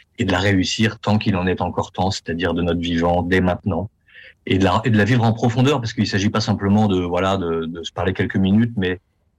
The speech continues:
euh, dans nos colocations, on accepte de vivre ensemble, et comme vous l'avez dit, euh, de partager le quotidien, de partager, euh, une salle à manger, euh, ce qui veut dire le frigidaire, ce qui veut dire la vaisselle, ce qui veut dire aussi les toilettes, euh, la douche, euh, et cetera.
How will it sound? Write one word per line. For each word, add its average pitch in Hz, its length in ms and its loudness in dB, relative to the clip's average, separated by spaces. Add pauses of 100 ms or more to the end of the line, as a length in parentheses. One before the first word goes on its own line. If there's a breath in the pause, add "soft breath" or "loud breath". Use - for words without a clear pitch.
(140)
euh, 95 80 -4
dans 98 160 0
nos 101 100 2
colocations, 98 500 -2
on 101 80 0
accepte 95 380 -6
de 90 220 -4
vivre 120 260 0
ensemble, 107 440 0
et 87 100 -8
comme 104 180 0
vous 107 140 2
l'avez 104 280 2
dit, 95 260 -2 (480)
euh, 87 160 -2
de 90 100 -2
partager 95 380 -4
le 95 60 0
quotidien, 95 600 -2
de 95 80 -6
partager, 87 560 -4
euh, 85 180 -2
une 82 120 -4
salle 87 200 -2
à 87 40 -2
manger, 90 520 0
euh, 82 520 -2
ce - 140 -12
qui - 140 -10
veut 90 140 -4
dire 87 180 -6
le 90 100 -4
frigidaire, 85 640 -2
ce - 60 -14
qui - 100 -4
veut 87 100 -4
dire 85 140 -2
la 85 100 -2
vaisselle, 87 440 -2 (440 loud breath)
ce - 60 -16
qui 110 100 0
veut 104 60 2
dire 127 140 2
aussi 135 220 -2
les - 140 -2
toilettes, 117 480 -2
euh, 113 160 2
la 123 120 2
douche, 113 380 0
euh, 92 120 -4
et - 80 -8
cetera. 101 440 -4